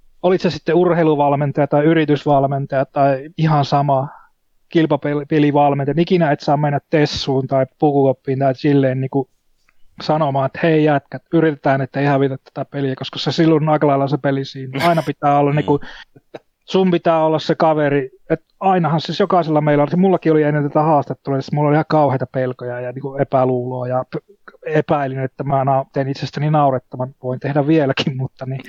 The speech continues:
Speaker 2: Hei, kuka
Speaker 1: Mutta
Speaker 2: ne
Speaker 1: se
Speaker 2: menettää työpaikkana tätä meidän podcastin takia, niin, niin.
Speaker 1: Mutta, mutta tota niin, sun pitäisi aina olla niinku coachina, että miksei pelaajanakin semmoinen, että sun pitää niinku muille tavallaan luoda sitä, että nyt ei mitään hätää, että lähdetään, lähdetään niinku hakee tää homma.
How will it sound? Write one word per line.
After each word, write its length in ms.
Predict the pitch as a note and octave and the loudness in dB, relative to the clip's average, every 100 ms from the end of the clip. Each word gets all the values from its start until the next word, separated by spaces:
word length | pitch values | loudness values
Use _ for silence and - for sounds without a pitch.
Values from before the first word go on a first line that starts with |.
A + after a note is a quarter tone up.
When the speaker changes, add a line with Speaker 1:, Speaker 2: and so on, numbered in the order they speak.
| C3 - - | -14 -10 -4
Speaker 2:
Hei, 140 | B2 | -2
kuka 120 | - | -2
Speaker 1:
Mutta 120 | D3+ D3 | 0 0
Speaker 2:
ne 80 | C3 | 2
Speaker 1:
se 20 | |
Speaker 2:
menettää 180 | B2+ C#3 | 2 2
työpaikkana 600 | D3+ E3 A2 F#2 - E2+ | 2 -2 -2 -4 -6 -8
tätä 180 | E2+ F2+ | -8 -8
meidän 220 | F2+ F2+ G2+ | -8 -8 -8
podcastin 400 | F#2+ E2 - D2+ | -10 -10 -16 -14
takia, 360 | D2 E2 D#2 E2+ | -12 -8 -8 -8
niin, 120 | E2+ | -8
niin. 120 | - D#3+ | -4 0
Speaker 1:
Mutta, 360 | E3 D3+ F3 - - - | 0 2 0 0 -6 -6
mutta 340 | E3+ E3 - E3+ | -2 -2 0 0
tota 320 | E3+ - E3 | 0 2 0
niin, 280 | E3+ D#3+ D3+ _ - _ _ _ _ _ | 0 -2 -6 _ -20 _ _ _ _ _
sun 220 | - G3+ | 0 2
pitäisi 300 | G3 E3+ D#3+ | 4 2 2
aina 280 | F3 E3 D#3 | 2 2 2
olla 160 | D#3 D3+ | 2 2
niinku 200 | D3 D#3 | 0 0
coachina, 480 | D#3 C#3+ - C3+ C3 | 0 0 -2 -4 -2
että 140 | C#3+ | 0
miksei 320 | D#3 - D#3 | 0 2 0
pelaajanakin 680 | D#3+ C#3+ C3 B2+ B2 A#2+ C3+ | 2 2 2 2 -2 -6 -10
semmoinen, 340 | - C3 C3 | -6 -6 -6
että 80 | B2+ | -8
sun 100 | C#3+ | -10
pitää 180 | C3+ C3+ | -6 -4
niinku 140 | C#3 | -2
muille 260 | D3 D3 C3 - | 2 2 2 0
tavallaan 360 | B2+ B2+ C3 | 0 0 2
luoda 280 | C3 C3 B2+ | 2 0 -2
sitä, 320 | - B2+ - | -8 -10 -10
että 160 | B2 C#3+ | -8 -8
nyt 160 | C3+ C3 | -8 -6
ei 80 | |
mitään 340 | C3+ C#3 C#3 B2+ | -4 -4 -2 -2
hätää, 320 | C3 B2 B2+ | -2 -2 -4
että 140 | - - | -10 -6
lähdetään, 400 | C3 B2+ B2+ A#2+ - - - _ _ _ _ _ _ _ _ _ _ _ _ | -4 -4 -4 -6 -6 -20 -20 _ _ _ _ _ _ _ _ _ _ _ _
lähdetään 340 | D3 C#3+ C#3+ C#3 | -2 -2 -4 -4
niinku 140 | C#3+ | -2
hakee 400 | D3 C3+ C3+ A#2+ | -2 -4 -6 -8
tää 200 | B2+ B2 | -10 -8
homma. 400 | B2+ B2+ B2+ | -8 -8 -10